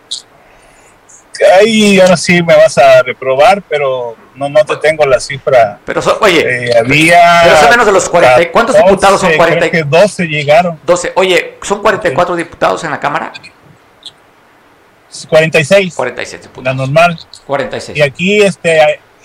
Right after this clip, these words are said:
Speaker 1: ¿cuántos asistieron? Yo recuerdo la cifra de catorce en la sesión del pasado, eh, miércoles. Ese, ese, ese dato sí lo tengo presente.
Speaker 2: Roberto, ¿qué sabes tú, que estás muy al pendiente de las notas del, del, del, del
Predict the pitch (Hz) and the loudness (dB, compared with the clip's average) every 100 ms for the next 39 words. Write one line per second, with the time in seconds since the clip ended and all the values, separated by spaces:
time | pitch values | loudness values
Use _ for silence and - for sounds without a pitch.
0 | - 190 247 254 202 202 190 - 220 254 | -6 0 0 -2 -10 -10 -8 -2 0 0
1 | 254 214 175 170 208 190 208 214 196 196 | -4 -16 -10 -6 -4 0 0 2 0 -2
2 | 196 220 190 170 151 - 190 196 - 156 | -2 2 0 0 -2 0 0 0 -6 -10
3 | - _ _ _ - 135 139 135 131 139 | -10 _ _ _ -14 -8 -2 0 0 0
4 | 170 175 160 147 135 160 165 165 156 147 | -2 0 0 0 0 2 2 2 2 2
5 | 127 110 104 _ _ - _ - 120 120 | 0 -4 -12 _ _ -20 _ -20 -16 -6
6 | 151 185 180 143 127 127 151 147 143 - | 0 0 0 -2 -2 -4 -6 -4 -6 -6
7 | 151 143 - 147 151 147 - 151 135 139 | -6 -6 -2 2 0 -2 -12 -10 -10 -8
8 | 139 127 117 - 131 127 _ _ _ _ | -10 -10 -14 -14 -14 -16 _ _ _ _
9 | 156 160 190 190 - 180 175 190 190 - | -4 0 2 0 0 -2 -2 -6 -4 -2
10 | 185 170 170 170 180 185 165 - 160 160 | 0 0 -4 -4 -2 -2 -6 -4 -6 -4
11 | 170 160 - 143 156 156 156 143 135 127 | -4 -4 -4 -6 -6 -4 -4 -2 -4 -4
12 | 139 143 139 120 110 104 - 110 107 101 | -8 -6 -6 -6 -8 -10 -10 -6 -6 -6
13 | 98 95 95 98 95 - 101 98 | -10 -14 -12 -12 -12 -14 -16 -16